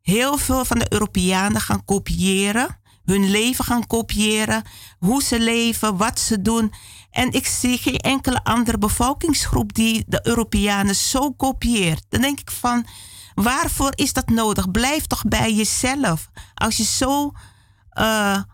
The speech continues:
negatief bent over alles van de Europeanen, de Nederlanders, maar je gaat wel alles van ze kopiëren en jezelf, en jezelf in de picture zetten en geld verdienen, ook aan je overleden iconen.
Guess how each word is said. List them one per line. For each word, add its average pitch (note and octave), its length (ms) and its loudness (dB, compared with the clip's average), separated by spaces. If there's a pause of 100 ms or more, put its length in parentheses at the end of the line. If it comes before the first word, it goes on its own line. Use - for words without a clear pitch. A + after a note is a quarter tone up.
(440)
negatief C4 640 0
bent G#3+ 300 -2
over - 220 0
alles A3+ 380 -2
van G3+ 180 2
de F#3 320 0
Europeanen, G3 840 0
de F3+ 100 2
Nederlanders, A3+ 1000 0 (360)
maar A#3+ 120 0
je B3 60 0
gaat A#3 240 -2
wel A#3+ 160 0
alles B3 320 -2
van A#3+ 160 0
ze B3 100 -2
kopiëren A#3 680 0
en G#3 160 0
jezelf, G#3 720 -2 (540)
en A3+ 160 0
jezelf A#3+ 420 0
in A3+ 120 0
de G#3+ 180 -2
picture - 400 -2
zetten - 360 -2
en G#3+ 300 0
geld - 440 0
verdienen, F#3+ 420 2
ook B3 200 -2
aan A#3 180 2
je A3+ 140 0
overleden A3+ 680 0
iconen. E3+ 720 0